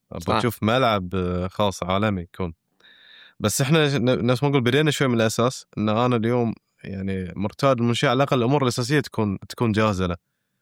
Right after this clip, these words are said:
Speaker 1: يعني الأبسط شيء مثلًا ليت، ما أبي ليت مثلًا محترق، آه، ما أبي مثلًا، آه، والله مثلًا عندي ليك مثلًا في المكان، عندي ذي، لا، أضبط أول شيء الأمور، البنية التحتية.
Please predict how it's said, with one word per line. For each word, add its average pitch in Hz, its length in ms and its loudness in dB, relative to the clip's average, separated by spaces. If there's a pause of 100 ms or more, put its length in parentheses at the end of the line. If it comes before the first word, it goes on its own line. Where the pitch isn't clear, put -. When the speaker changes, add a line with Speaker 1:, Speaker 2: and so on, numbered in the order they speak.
(520)
Speaker 1:
يعني 98 240 -2
الأبسط 120 460 0
شيء 117 100 2
مثلًا 101 220 2
ليت، 104 280 2
ما 107 80 2
أبي 104 140 -2
ليت 104 260 0
مثلًا 95 280 0
محترق، 92 440 -2 (220)
آه، - 200 -6
ما 95 140 -2
أبي 101 220 0
مثلًا، 101 540 0
آه، 92 640 -4
والله 101 260 2
مثلًا 98 400 0
عندي 104 180 2
ليك 107 300 2
مثلًا 101 200 2
في 107 100 -2
المكان، 98 420 2
عندي 101 180 0
ذي، 107 100 0
لا، 101 200 0
أضبط 131 360 0
أول 120 100 2
شيء 117 160 0
الأمور، 120 200 2
البنية 117 280 2
التحتية. 117 540 0